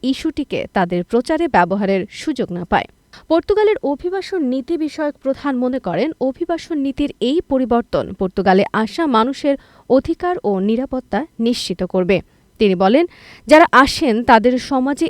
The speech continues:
একীভূত করা গুরুত্বপূর্ণ। আমাদের অর্থনৈতিক প্রবৃদ্ধির জন্য বিদেশি কর্মী প্রয়োজন। নতুন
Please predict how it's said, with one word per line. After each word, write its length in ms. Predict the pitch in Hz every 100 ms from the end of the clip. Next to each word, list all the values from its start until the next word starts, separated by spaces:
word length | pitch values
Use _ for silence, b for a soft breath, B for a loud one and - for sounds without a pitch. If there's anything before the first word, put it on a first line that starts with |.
| 220
একীভূত 420 | 226 311 262 226 - 202
করা 160 | 185 277
গুরুত্বপূর্ণ। 480 | 214 175 - 180 190 190 B B B B -
আমাদের 220 | 294 349 - 262
অর্থনৈতিক 520 | 277 - 359 370 370 -
প্রবৃদ্ধির 480 | 277 254 294 - 294
জন্য 180 | 285 269 170 156 185
বিদেশি 400 | 240 302 - 392 359
কর্মী 260 | 269 233 180
প্রয়োজন। 380 | - 180 175 196 - _ 214
নতুন 220 | 208 185